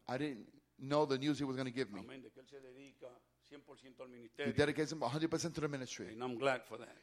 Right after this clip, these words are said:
Speaker 1: Estoy contento en
Speaker 2: Pero
Speaker 1: eso.
Speaker 2: tan pronto yo entré,
Speaker 1: As soon as I walked into
Speaker 2: yo
Speaker 1: this
Speaker 2: vi esta
Speaker 1: house,
Speaker 2: casa preciosa.
Speaker 1: I saw the precious house.
Speaker 2: Y yo dije, "Esta casa se va a quedar pequeña."
Speaker 1: I said, "This house is gonna remain small."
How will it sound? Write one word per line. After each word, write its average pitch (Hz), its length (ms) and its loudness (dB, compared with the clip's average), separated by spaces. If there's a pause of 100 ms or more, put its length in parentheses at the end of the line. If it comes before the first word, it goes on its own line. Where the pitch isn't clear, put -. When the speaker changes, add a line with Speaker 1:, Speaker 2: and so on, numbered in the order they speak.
(160)
Speaker 1:
Estoy 139 140 6
contento 165 420 2
en 165 80 2
Speaker 2:
Pero 156 120 2
Speaker 1:
eso. 135 180 4
Speaker 2:
tan 156 180 6
pronto 170 300 0
yo 160 120 0
entré, 123 480 -4
Speaker 1:
As 139 140 6
soon 202 200 2
as 165 200 6
I - 40 -2
walked 156 360 6
into 190 160 2
Speaker 2:
yo 143 40 8
Speaker 1:
this 151 120 6
Speaker 2:
vi 156 40 6
esta - 100 8
Speaker 1:
house, - 140 0
Speaker 2:
casa 151 380 2
preciosa. 127 680 -4
Speaker 1:
I 127 80 -2
saw 160 160 0
the 139 80 0
precious 175 400 4
house. 120 320 0
Speaker 2:
Y 131 100 -8
yo 139 120 -8
dije, 143 160 -6
"Esta 151 200 -6 (100)
casa 180 300 -6
se 120 140 -10
va 120 100 -8
a 117 60 -14
quedar 123 260 -12
pequeña." - 400 -20 (140)
Speaker 1:
I 147 100 6
said, 143 300 6
"This 185 180 8
house 190 180 2
is 156 60 -4
gonna 156 200 4
remain 147 280 2
small." 147 160 2